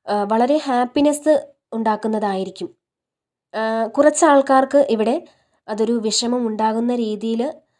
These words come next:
ആ, നിങ്ങൾക്ക് വിശ്വസിക്കാൻ പറ്റാത്ത ഒരു ന്യൂസ് ആയിരിക്കാം വരുന്നത് എന്ന് കാണുന്നുണ്ട്. പക്ഷേ കൂടുതൽ ആൾക്കാർക്കും ഇവിടെ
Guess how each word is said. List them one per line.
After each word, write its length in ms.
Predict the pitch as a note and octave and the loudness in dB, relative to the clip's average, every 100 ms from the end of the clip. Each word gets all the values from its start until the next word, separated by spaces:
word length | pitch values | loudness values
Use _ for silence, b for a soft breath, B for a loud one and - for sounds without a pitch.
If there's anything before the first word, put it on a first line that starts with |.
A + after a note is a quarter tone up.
| _ _ | _ _
ആ, 80 | G3+ G3+ G3+ | -4 -2 -2
നിങ്ങൾക്ക് 340 | G#3 A3 A#3+ | -4 -4 -4
വിശ്വസിക്കാൻ 640 | A3 - B3 C4 C4 C4+ C4 | -4 -4 -4 -4 -2 -2 -2
പറ്റാത്ത 480 | A#3 A#3 C4+ C#4 D4+ | -4 -4 -4 -2 0
ഒരു 320 | C#4 B3 D#4 b b b | 0 -2 -8 b b b
ന്യൂസ് 320 | G3+ G#3+ A3+ A#3+ | -6 -4 -4 -6
ആയിരിക്കാം 540 | G3+ G#3 G#3 A3+ A3 | -4 -4 -4 -2 0
വരുന്നത് 520 | G3+ G3 G#3+ A#3 A#3 E4+ - _ _ - | 0 0 2 2 2 -2 -6 _ _ -12
എന്ന് 160 | G#3 G3+ | -8 -6
കാണുന്നുണ്ട്. 720 | G#3 F#3+ G#3 G#3+ F3+ F#3 E4 _ _ _ _ _ - | -6 -6 -4 -4 -4 -6 -6 _ _ _ _ _ -10
പക്ഷേ 240 | A#3 - C#4 | -6 -4 -4
കൂടുതൽ 500 | C#4 B3 B3+ C#4 C#4 | 0 2 4 4 4
ആൾക്കാർക്കും 600 | B3 A#3+ C4+ C4+ D4 D#4 - | 2 2 2 2 0 0 -2
ഇവിടെ 260 | A3 A3+ | -2 -2